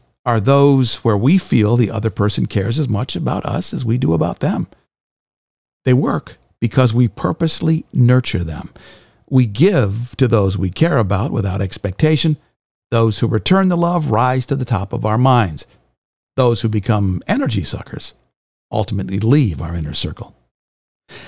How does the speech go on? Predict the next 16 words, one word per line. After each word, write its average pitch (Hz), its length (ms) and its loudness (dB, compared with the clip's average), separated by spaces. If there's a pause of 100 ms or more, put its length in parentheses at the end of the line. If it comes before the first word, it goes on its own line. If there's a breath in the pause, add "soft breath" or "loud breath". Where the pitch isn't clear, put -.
(160 loud breath)
Teams 143 680 2 (100)
that 104 160 0
understand 98 540 -2
the 90 40 -8
power 98 400 -2
of 101 300 -2
"we 107 140 0
get 101 260 -6
what - 140 -8
we 135 120 -2
give" 147 440 2
rise 139 320 -2
to - 100 -8
best 190 280 -4
in 190 100 -4
class. - 440 -6